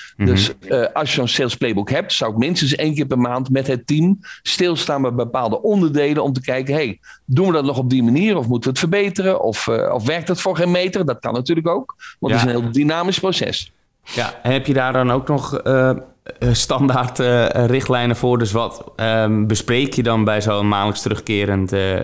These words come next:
Speaker 1: de meeting?
Speaker 2: Ja, dat hangt heel erg af van, eh, de belangen van de mensen die daarmee te maken hebben. Hè, dus heb je
Speaker 1: Ja.
Speaker 2: mensen die acquisitie doen,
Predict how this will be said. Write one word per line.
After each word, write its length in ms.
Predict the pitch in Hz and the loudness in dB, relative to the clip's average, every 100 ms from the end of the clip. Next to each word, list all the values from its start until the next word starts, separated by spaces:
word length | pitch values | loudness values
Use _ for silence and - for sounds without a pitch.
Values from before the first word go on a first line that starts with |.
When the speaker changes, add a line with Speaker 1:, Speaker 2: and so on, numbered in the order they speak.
| - 80 | -4 -4
Speaker 1:
de 120 | 95 | 0
meeting? 540 | 95 113 139 175 - _ _ - - - | 0 0 -2 -4 -8 _ _ -20 -14 -6
Speaker 2:
Ja, 140 | 117 | -4
dat 200 | 135 175 | 0 0
hangt 200 | 190 208 | 0 0
heel 180 | 160 180 | 2 2
erg 200 | 147 131 | 0 -2
af 180 | 151 - | -4 -4
van, 360 | 151 131 127 - | -2 0 -2 -2
eh, 140 | 131 113 | -2 0
de 160 | 123 117 | 0 0
belangen 800 | 107 107 107 120 120 175 185 151 | -2 -2 0 0 0 0 0 -2
van 220 | 156 135 | 0 0
de 60 | 127 | 2
mensen 360 | 143 139 - | 2 -2 -2
die 120 | 131 | 0
daarmee 300 | 123 123 120 | 0 0 0
te 100 | 113 | 0
maken 300 | 120 85 - | -2 -2 -4
hebben. 260 | 92 82 98 | -4 -4 -6
Hè, 160 | 110 127 | -2 -2
dus 180 | 135 - | -2 -2
heb 140 | 127 | -2
je 120 | 90 | 0
Speaker 1:
Ja. 60 | 123 | 0
Speaker 2:
mensen 220 | 131 - | 0 -2
die 100 | 123 | -2
acquisitie 560 | - - 120 180 - 165 | -2 -2 0 0 0 0
doen, 300 | 147 151 | 2 0